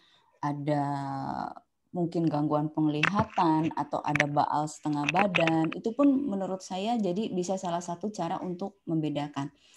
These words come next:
Tapi kalau menurut saya, bila,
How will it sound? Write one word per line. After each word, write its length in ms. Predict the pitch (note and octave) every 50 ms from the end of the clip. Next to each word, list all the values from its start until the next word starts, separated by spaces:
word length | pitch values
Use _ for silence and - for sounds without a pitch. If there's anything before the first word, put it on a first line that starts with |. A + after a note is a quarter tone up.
| - - - - - _ _
Tapi 640 | - E3+ D#3+ - - E3+ F3 G#3+ C4 B3+ - - _ _ _ _ _ -
kalau 240 | - D#3+ D#3+ D#3+
menurut 400 | D#3+ E3 E3 D#3+ D#3+ D#3 D#3 D3+
saya, 500 | D3+ - D3 C#3+ C#3+ D3 D#3+ G#3 A#3+ A#3+ - -
bila, 580 | E3 E3 E3+ F#3+ F#3 F3 F3 F3+ F3 D#3+ -